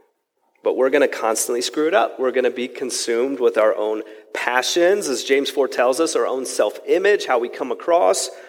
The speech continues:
our own idols, that will devour those who we're closest to. And we say that we love so that our own evil in our hearts isn't exposed.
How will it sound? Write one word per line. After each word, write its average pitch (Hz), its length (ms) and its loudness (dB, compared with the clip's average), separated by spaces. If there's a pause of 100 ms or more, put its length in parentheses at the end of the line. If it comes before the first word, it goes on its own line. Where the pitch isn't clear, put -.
(100)
our 123 140 4
own 123 180 0 (120)
idols, 190 580 2 (260)
that 135 140 -2
will 165 140 -2
devour 151 680 0
those 113 300 -2
who 135 120 -8
we're 139 80 -4
closest - 500 -10
to. 98 160 -8
And 98 80 -12
we 107 80 -8
say 120 240 0
that 120 140 0
we 151 100 -2
love 165 480 2 (420)
so - 220 -2
that 135 180 4
our 139 240 4
own 156 440 0 (200)
evil 156 400 -4
in 127 80 0
our 127 140 4
hearts 143 380 0
isn't 120 280 -2
exposed. - 680 -4